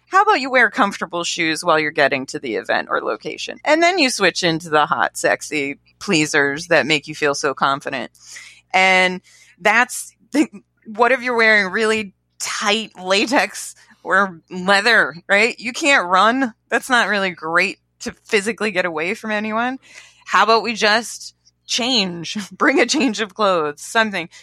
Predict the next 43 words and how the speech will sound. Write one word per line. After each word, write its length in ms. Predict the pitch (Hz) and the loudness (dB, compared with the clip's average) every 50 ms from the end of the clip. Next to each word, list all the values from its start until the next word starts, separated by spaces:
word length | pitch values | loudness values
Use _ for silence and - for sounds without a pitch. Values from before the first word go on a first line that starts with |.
| _ _ | _ _
There 160 | 233 262 285 285 | 4 6 6 6
are 100 | 277 240 | 4 4
ways 320 | 208 214 208 196 196 185 180 | 2 2 2 2 2 0 -2
that 140 | 185 - | -4 -2
we 100 | - 175 190 | -2 -6 -6
can 240 | - 190 175 170 165 | -4 -4 -4 -4 -6
still 580 | - - - _ 190 196 180 165 156 139 147 151 | -10 -12 -12 _ 0 2 2 2 2 0 0 0
look 280 | 175 185 185 _ - _ _ _ _ _ _ _ _ | 0 0 0 _ -12 _ _ _ _ _ _ _ _
awesome 440 | - 175 175 185 190 - - 175 165 | 4 4 6 4 4 0 -4 -4 -2
and 120 | 156 151 | -4 -6
confident 680 | - - - 170 170 170 175 - 160 156 151 139 - - _ | -8 -2 0 2 2 2 0 -2 -2 -2 -2 -2 -4 -6 _
and 140 | - 156 - | -6 -6 -6
hot 540 | 156 156 - 175 175 175 165 131 - _ - - - - - - _ _ _ | -6 -10 -6 0 2 2 0 0 -4 _ -20 -20 -20 -20 -20 -20 _ _ _
and 500 | - 180 175 180 175 170 170 156 156 165 _ _ _ _ _ _ _ _ _ _ _ | 0 2 4 4 2 2 0 -4 -6 -8 _ _ _ _ _ _ _ _ _ _ _
be 240 | 202 202 185 180 165 | -4 -2 -2 -2 -4
safe. 640 | - - - 151 127 95 - - - - - - _ _ _ _ _ | -4 -4 -4 -6 -6 -6 -12 -16 -20 -20 -20 -20 _ _ _ _ _
And 320 | - 165 165 156 156 143 | 0 0 0 0 -2 -2
also 320 | - - 160 160 - 180 165 | 0 0 0 0 0 -2 -2
think 200 | 160 175 165 151 | -2 -2 -6 -2
about 260 | 160 160 156 156 127 | 2 2 2 2 2
that 220 | - 165 160 151 - | 2 2 2 2 2
I 80 | - 214 | 0 0
don't 280 | 220 311 311 285 254 226 | 2 4 4 4 2 2
have 240 | 269 262 269 262 - | 0 0 0 0 0
to 100 | 262 254 | 0 2
look 220 | 226 226 220 - | 2 2 0 0
hot 320 | - - 214 214 175 - | 0 2 2 2 2 -2
from 140 | - 214 208 | -6 -4 -4
the 80 | 196 190 | -2 0
moment 280 | 196 196 202 202 196 | 0 0 0 2 0
I 80 | 190 185 | 0 -2
leave 220 | 180 185 190 185 | -2 -4 -6 -6
my 220 | 175 175 160 160 175 | -2 -2 -2 -2 -2
house 560 | 185 196 220 233 285 311 - - - - - | -2 -2 0 0 -2 -4 -6 -10 -16 -14 -10
to 60 | 208 | -8
the 60 | 202 | -4
moment 280 | 190 185 180 180 175 170 | -2 0 0 2 2 0
I 80 | 165 156 | 0 -2
get 160 | 143 139 139 120 | -4 -6 -2 0
back 260 | 165 185 262 - _ | 0 0 0 -2 _
to 80 | - 359 | -10 -4
my 120 | 359 349 | -4 -2
house. 400 | 359 349 349 359 370 370 339 - | -2 0 0 0 -2 -4 -6 -12